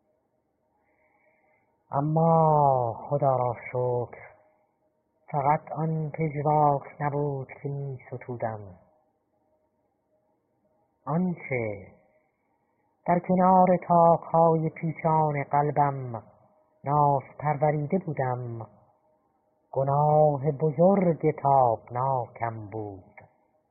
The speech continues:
که کاسته شده و به ریشه رسیده بود. هرزگی خودخواهانه و عقیم، همهٔ آنچه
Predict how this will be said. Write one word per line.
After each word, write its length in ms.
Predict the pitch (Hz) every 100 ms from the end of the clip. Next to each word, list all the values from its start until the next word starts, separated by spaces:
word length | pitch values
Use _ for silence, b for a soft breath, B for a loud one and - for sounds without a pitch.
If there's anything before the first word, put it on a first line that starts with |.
| _ _ _ _ _ -
که 80 |
کاسته 800 | 120 - 123 120 104 - - 135 - -
شده 500 | 117 110 98 95 - _ _ _ _ _ _ _ -
و 60 |
به 180 | - 117
ریشه 640 | 117 107 95 - 139 117 98 - _ -
رسیده 460 | 113 - - -
بود. 140 | 104 98 _ _ _ _ _ _ _ _ _ _ _ _ _ _ _
هرزگی 1040 | 107 120 110 123 123 - 135 147 139 135 120 - _ _ _ _
خودخواهانه 1160 | - 143 - 143 139 131 139 139 135 123 127
و 160 | 135 127
عقیم، 840 | 127 123 139 147 123 107 95 95 - _ _ _ _ _ _ _ _ _
همهٔ 480 | - 123 131 123 127 123
آنچه 760 | 151 156 127 - 127 120 95